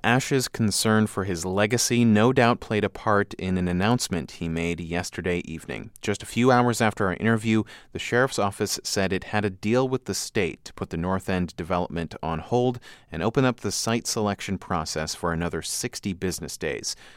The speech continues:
The North End, it seems, may not be the new home of the Western Massachusetts Correctional Alcohol Center after all. It all depends on what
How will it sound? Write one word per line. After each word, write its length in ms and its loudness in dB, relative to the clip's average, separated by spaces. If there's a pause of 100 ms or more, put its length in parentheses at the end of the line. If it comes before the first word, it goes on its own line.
(160)
The 80 -8
North 260 -2
End, 260 2
it 180 -8
seems, 340 0
may 160 0
not 560 2
be 140 -4
the 100 -6
new 160 -4
home 440 -2
of 240 -4
the 80 -6
Western 340 -4
Massachusetts 640 -8
Correctional 560 -4
Alcohol 400 -2
Center 340 -4
after 320 0
all. 240 4 (420)
It 80 -2
all 120 6
depends 420 2
on 240 4
what 180 4